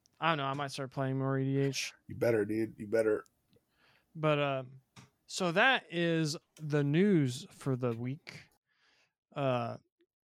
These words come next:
Speaker 1: Costa, you just wanna make this a nice, quick forty-five minute podcast? Hit us with some quick picks, and then we get outta here?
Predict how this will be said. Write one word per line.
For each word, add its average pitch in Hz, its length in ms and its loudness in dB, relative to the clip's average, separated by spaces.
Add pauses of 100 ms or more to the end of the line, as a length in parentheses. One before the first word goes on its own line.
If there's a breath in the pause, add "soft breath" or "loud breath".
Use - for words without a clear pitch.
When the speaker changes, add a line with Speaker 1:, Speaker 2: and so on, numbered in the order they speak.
(280)
Speaker 1:
Costa, 165 340 2
you 135 60 2
just 156 160 -4
wanna 170 140 -2
make 143 160 -2
this 147 160 -4
a 135 40 -6
nice, 139 240 -4
quick - 300 -6
forty-five 147 1300 -4
minute 147 240 -4
podcast? 156 640 -6
Hit 143 100 0
us 139 100 -2
with 143 120 -6
some 135 120 -6
quick 160 220 -6
picks, 175 240 -6
and 143 80 -8
then 131 80 -6
we 131 80 -4
get 139 160 -4
outta 156 180 -6
here? 190 220 -10